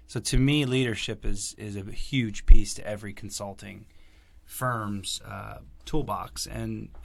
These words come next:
it, I think it starts with, with communication, Luke. I think, I think great leaders need to always be improving their communication with their team.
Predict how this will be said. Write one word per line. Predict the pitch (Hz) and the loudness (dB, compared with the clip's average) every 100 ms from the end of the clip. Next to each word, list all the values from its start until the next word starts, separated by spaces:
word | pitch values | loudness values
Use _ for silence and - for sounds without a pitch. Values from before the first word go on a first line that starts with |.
| - | -18
it, | - 113 | -14 -12
I | 113 | -10
think | - - | -10 -12
it | - | -14
starts | - - - | -14 -14 2
with, | - - - - - - | 2 2 -8 -20 -20 -16
with | - 107 | -12 -12
communication, | - 120 107 95 104 104 - 98 | -10 -8 -8 -10 -12 -12 -12 -14
Luke. | 95 101 101 | -14 -14 -14
I | 98 | -12
think, | 120 113 104 - - - - - - - | -8 -8 -8 -18 -20 -20 -20 -20 -20 -4
I | 117 | -4
think | - 117 107 | -2 -6 -6
great | 113 110 107 - | -4 -4 -4 -6
leaders | 110 110 107 101 | -6 -6 -6 -8
need | 104 104 101 | -6 -6 -8
to | - 107 101 | -8 -8 -6
always | - 104 98 95 | -6 -8 -8 -2
be | 107 | 2
improving | 95 - 104 101 | 4 4 2 0
their | 95 | -10
communication | 90 - 101 92 - 101 - 98 | -14 -12 -10 -12 -12 -12 -12 -14
with | 90 | -16
their | - 95 | -16 -20
team. | - 117 113 110 101 | -12 -6 -4 -4 -6